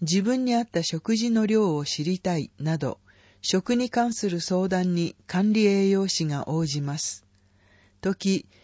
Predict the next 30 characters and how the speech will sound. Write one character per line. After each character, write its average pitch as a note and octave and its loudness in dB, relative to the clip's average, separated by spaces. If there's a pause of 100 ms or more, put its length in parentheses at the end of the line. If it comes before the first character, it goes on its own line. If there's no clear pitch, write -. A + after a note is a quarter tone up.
(160)
十 A#3 2
月 B3 2
二 A#3 2
十 G3+ 2
一 D#3 -2
日 E3 0
月 E3 -2
曜、 D3+ 0 (100)
午 G#3+ 4
後 G3+ 2
一 F#3+ -2
時 G3+ -4
三 A3 0
十 A3 -2
分 D#3 -4
か C#3+ -6
ら C#3 -6
三 A3 0
時 E3+ -2
三 F3 -2
十 E3 -4
分。 B2+ -8 (540)
一 - 2
人 E3 2
四 G#3 2
十 D3+ -2
五 D#3 -4
分 G#3+ -2
程 F3+ -2
度。 B2+ -6